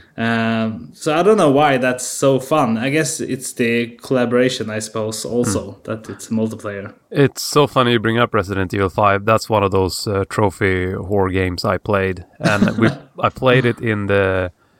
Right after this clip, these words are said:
Speaker 2: in our summer house. We had no internet, and I, you know, one of the trophies is to, uh, to collect a lot of money. I don't know if you had to buy something, but I remember one of the levels, uh,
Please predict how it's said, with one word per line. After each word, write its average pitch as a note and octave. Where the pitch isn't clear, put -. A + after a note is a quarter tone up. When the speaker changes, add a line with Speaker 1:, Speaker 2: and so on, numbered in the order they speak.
Speaker 2:
in A#2
our G2+
summer B2+
house. G2
We G2+
had G#2
no A#2+
internet, G2
and G#2
I, G#2
you A#2+
know, B2
one B2+
of D3
the B2
trophies B2+
is A2+
to, A2
uh, G2
to -
collect -
a A2
lot A2
of A#2
money. G#2+
I C3
don't C#3+
know D#3+
if -
you B2+
had A2
to G2+
buy D3+
something, F#3+
but B2+
I C3+
remember D3
one C3+
of C3+
the B2
levels, A2
uh, A2